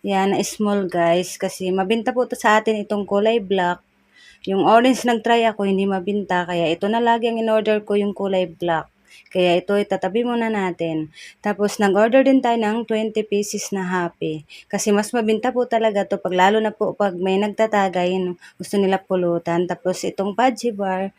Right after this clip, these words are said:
tatlong flavor po ang in-order natin. Tapos, isang Rebisco strawberry, at saka itong cupcake, isa din, saka Hansel mocha, isang combi, at saka itong Rebisco na honey butter.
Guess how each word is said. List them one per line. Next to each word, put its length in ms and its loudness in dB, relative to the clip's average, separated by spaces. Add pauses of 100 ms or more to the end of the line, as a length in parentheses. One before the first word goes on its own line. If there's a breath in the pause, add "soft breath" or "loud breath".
(220 loud breath)
tatlong 480 2
flavor 400 2
po 160 -2
ang 80 -4
in-order 480 0
natin. 640 0
Tapos, 320 -4 (200)
isang 560 4
Rebisco 480 4
strawberry, 720 4
at 80 -6
saka 320 -4
itong 240 -4
cupcake, 720 0
isa 240 -4
din, 400 2
saka 240 -2
Hansel 480 -2
mocha, 640 -2 (320 loud breath)
isang 320 0
combi, 640 2
at 80 -2
saka 480 -6
itong 240 -4
Rebisco 640 -2
na 320 -4 (560 loud breath)
honey 320 0
butter. 720 0